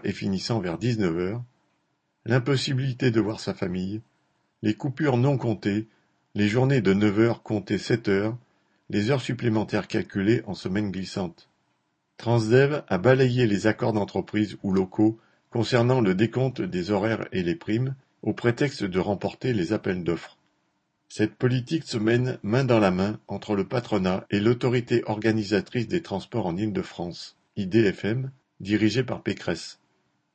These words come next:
Les appels d'offres servent à rabaisser les conditions des travailleurs des réseaux de bus, comme chez Keolis et à la R A T P,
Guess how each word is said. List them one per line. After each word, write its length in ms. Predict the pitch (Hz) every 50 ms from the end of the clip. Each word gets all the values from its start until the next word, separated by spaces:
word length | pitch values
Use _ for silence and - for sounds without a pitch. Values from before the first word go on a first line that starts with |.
| _ _ _ _ _ _ -
Les 180 | 90 90 87 110
appels 300 | 107 - - 117 113 110
d'offres 340 | 117 131 139 131 - - _ _ _
servent 340 | - - 131 135 131 - -
à 80 | - 104
rabaisser 480 | 90 110 127 123 131 123 110 - 135
les 120 | 117 110 95
conditions 520 | - 110 107 101 92 - - - 123 120
des 140 | 107 92 -
travailleurs 520 | - - 101 95 101 95 95 101 101 92
des 140 | 82 85 85
réseaux 300 | 82 92 92 - 98 92
de 100 | 80 87
bus, 400 | 80 71 90 101 110 - - - _ _ _
comme 160 | - 113 107
chez 160 | - - 104
Keolis 640 | 98 - - 135 120 101 85 85 95 95 - - - _ _ _ -
et 160 | - 110 110
à 80 | 98 90
la 260 | 85 82 80 80 - -
R 180 | 107 113 107 107
A 60 | 104
T 180 | - - 95
P, 300 | 80 - 95 95 107 117